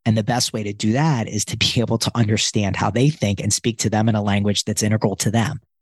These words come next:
So what does that look like? And helping them understand that, that's another thing that I do. And I think that there's, again, when we talk about mindset, there's certain things that coaches can integrate into training and practice that also then teach that athlete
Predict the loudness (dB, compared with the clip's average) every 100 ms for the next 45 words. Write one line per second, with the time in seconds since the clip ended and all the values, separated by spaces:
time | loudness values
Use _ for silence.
0 | _ 0 0 2 0 2 2 0 2 0
1 | 0 -2 -2 -2 -2 0 0 2 2 2
2 | 4 2 2 0 2 2 0 -4 _ _
3 | _ -2 0 2 2 4 2 2 0 0
4 | 0 0 0 0 2 0 0 0 -2 -2
5 | -2 -2 -2 0 2 2 2 2 2 0
6 | 2 2 2 2 2 2 0 0 0 0
7 | 0 0 0 0 -2 -2 -4 -2 -2 0
8 | -2 -2 0 2 2 0 -2 -2 -2 -2
9 | 2 2 4 2 2 0 -2 -2 -2 -4
10 | -6 _ _ -2 2 2 0 0 0 0
11 | -2 -2 0 2 0 2 2 0 0 0
12 | -2